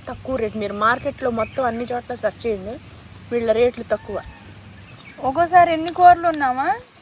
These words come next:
Speaker 2: వేడన్నం ఒకసారి పచ్చడి ఉంటే బాగుండు.
Speaker 1: మాదైతే పిత్తమొహం ఉంది, రాత్రిపూట లేసేసి ఒక్కోసారి
Speaker 2: ఒక్కోసారి ఎన్ని కూరలు ఉన్నా only వేడన్నం పచ్చడి
Speaker 1: వేడి వేడి
Speaker 2: పెట్టుకొని
Speaker 1: ఆ
Speaker 2: కూర్చుంటా.
Speaker 1: పచ్చళ్ళు వేసుకొని తింటే అబ్బా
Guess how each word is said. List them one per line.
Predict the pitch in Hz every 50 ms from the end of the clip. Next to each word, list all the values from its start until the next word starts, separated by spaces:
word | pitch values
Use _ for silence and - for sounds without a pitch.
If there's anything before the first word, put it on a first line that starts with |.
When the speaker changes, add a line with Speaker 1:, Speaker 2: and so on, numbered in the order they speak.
| - 277 247
Speaker 2:
వేడన్నం | 262 285 311 330 370 381 381 381 370 370 370 339
ఒకసారి | 294 - 302 285 277 285 294 320 320
పచ్చడి | - - 277 269 - - 359 349 339
ఉంటే | 330 302 277 311
బాగుండు. | 285 240 262 262 262 262 254 247 254 262 240 - -
Speaker 1:
మాదైతే | 240 233 226 226 233 240 311
పిత్తమొహం | - - 277 - - 294 294 285 285
ఉంది, | 277 240 233 220 208 247 254
రాత్రిపూట | 214 220 254 220 - 294 262 294 240
లేసేసి | 240 254 247 262 277 269 208 269
ఒక్కోసారి | 254 247 196 247 240 277 277 277 262 240 247 302 392 - - - - - - - - - -
Speaker 2:
ఒక్కోసారి | 254 269 269 320 320 311 339 339 330 320
ఎన్ని | 311 320 349 311
కూరలు | 339 359 349 339 330 320
ఉన్నా | 320 311 320 330 320
only | 294 294 294 311 339 359 349
వేడన్నం | 269 269 277 294 311 320 320 330 349 359
పచ్చడి | 320 311 247 240
Speaker 1:
వేడి | 254 330 -
వేడి | 277 330 311
Speaker 2:
పెట్టుకొని | - - 302 320 330
Speaker 1:
ఆ |
Speaker 2:
కూర్చుంటా. | 311 285 190 214 - 233 247 220 320
Speaker 1:
పచ్చళ్ళు | 320 311 320
వేసుకొని | 302 277 - - 311 285 254
తింటే | 262 214 - - - - 190 170 - - - - - - - - - - - - - - - - - - - - - - - - - - - - - - - - - - - - - - - - - - - - - - - - - -
అబ్బా | - - - - 180 208